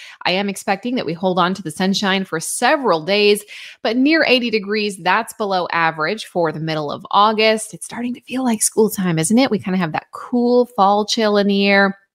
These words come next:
Low tonight, only sixty degrees. You've got those nice, kinda cool, crisp mornings. The low relative humidity has been such a game changer, too, compared to last week. The surface map today, it just shows that high pressure is in control.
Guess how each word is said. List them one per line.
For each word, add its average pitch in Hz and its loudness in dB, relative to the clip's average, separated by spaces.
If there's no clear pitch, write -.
Low 185 2
tonight, 185 0
only 175 -4
sixty - -4
degrees. 175 4
You've - -12
got 156 -8
those 147 -12
nice, 165 -2
kinda - -14
cool, 220 2
crisp 277 -2
mornings. 233 2
The 196 -4
low 208 2
relative 165 -4
humidity 143 -4
has 160 -6
been 151 0
such - 0
a 170 2
game 151 0
changer, 139 -4
too, 156 4
compared 180 -2
to 151 -8
last 127 -4
week. - -8
The 196 -2
surface 254 0
map 226 -2
today, 233 2
it 170 -2
just 190 2
shows 196 0
that - -6
high 170 -2
pressure 175 0
is 180 -4
in 165 -2
control. - -4